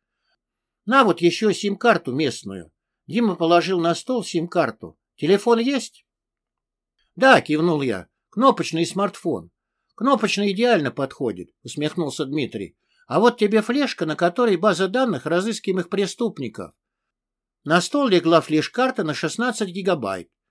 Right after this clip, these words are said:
А вот тебе еще для познаний, и чтобы не скучно было.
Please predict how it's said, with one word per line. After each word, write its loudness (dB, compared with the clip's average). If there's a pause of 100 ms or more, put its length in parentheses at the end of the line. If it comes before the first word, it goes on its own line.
(420)
А 4
вот 2
тебе 0
еще 0
для 2
познаний, -2
и -2
чтобы -2
не 0
скучно -8
было. -4